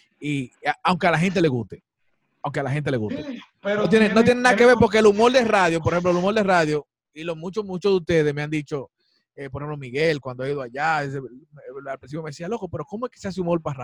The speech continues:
Speaker 1: radio?". Y, y tenía razón al preguntarlo, decía, "Loco, es que no es lo mismo que el stand-up".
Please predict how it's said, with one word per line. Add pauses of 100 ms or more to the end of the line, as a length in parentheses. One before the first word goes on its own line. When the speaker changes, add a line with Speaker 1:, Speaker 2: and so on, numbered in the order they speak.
Speaker 1:
radio?". (760)
Y,
y
tenía
razón
al
preguntarlo,
decía,
"Loco,
es
que
no
es
lo
mismo
que
el
stand-up".